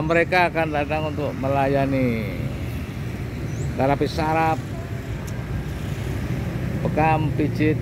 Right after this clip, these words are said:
dan lain sebagainya di Cikampek. Oke, saudaraku, selamat pagi ini Anda. <laughs> Luar biasa ini,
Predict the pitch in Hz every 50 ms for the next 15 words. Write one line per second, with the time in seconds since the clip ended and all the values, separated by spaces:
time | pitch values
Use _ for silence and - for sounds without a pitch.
0 | - 135 131 131 123 123 131 143 147 143 143 147 - 143 139 127 139 143 139 143
1 | 139 131 117 - 131 131 135 160 175 170 160 147 127 - 139 139 - - - -
2 | - - - 190 180 180 175 180 175 170 147 127 - - - - - - - -
3 | - - - - - - - - - - - - - - - - - - - -
4 | - - - - - - - - - - - - 127 - 160 170 156 - 160 147
5 | 143 143 143 131 147 151 151 147 139 131 120 113 107 - - 123 127 135 135 135
6 | 135 - - 127 120 117 113 107 110 113 117 117 107 107 113 110 - - - -
7 | - - - 143 - - - - - - - - - 127 123 - - - - -
8 | - - - - - - - - - - - - - - - - - - 104 95
9 | 107 110 107 98 - - - - - - - - - - - - - - - -
10 | - - - - - - - - - - 123 123 123 123 123 123 120 120 113 113
11 | 113 113 - 117 113 113 110 104 104 104